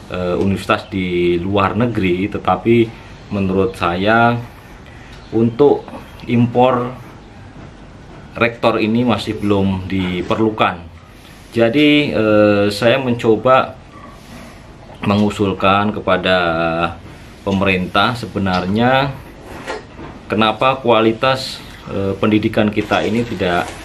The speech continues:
berdaya saing atau mempunyai kualitas yang tinggi, ya, baik dari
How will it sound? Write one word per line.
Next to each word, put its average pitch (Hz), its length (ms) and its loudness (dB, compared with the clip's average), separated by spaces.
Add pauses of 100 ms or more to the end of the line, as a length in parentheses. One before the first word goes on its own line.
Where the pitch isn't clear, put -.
(560)
berdaya 95 340 0
saing 110 640 0
atau 98 320 0
mempunyai 98 540 -2
kualitas 98 580 0
yang 90 800 -4 (580)
tinggi, 123 540 4 (340)
ya, 78 160 -10
baik 90 400 0
dari 92 240 -2